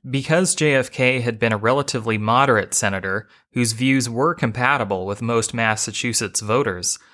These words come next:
the Republicans were unable to find a prominent candidate to run against him.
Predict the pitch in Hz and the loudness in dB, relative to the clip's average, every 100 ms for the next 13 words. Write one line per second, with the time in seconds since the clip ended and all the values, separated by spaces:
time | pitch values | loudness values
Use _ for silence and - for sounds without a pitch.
0 | _ - 123 123 165 180 180 160 135 135 | _ -2 0 2 2 2 2 0 0 -2
1 | - 135 147 160 143 110 - 110 107 110 | 0 0 2 0 0 -2 0 2 2 0
2 | - 120 123 131 127 - 139 170 131 104 | 0 2 2 2 -2 -4 0 2 2 2
3 | 101 120 113 110 110 147 156 - 87 | -2 -4 -2 0 0 0 -2 -4 -6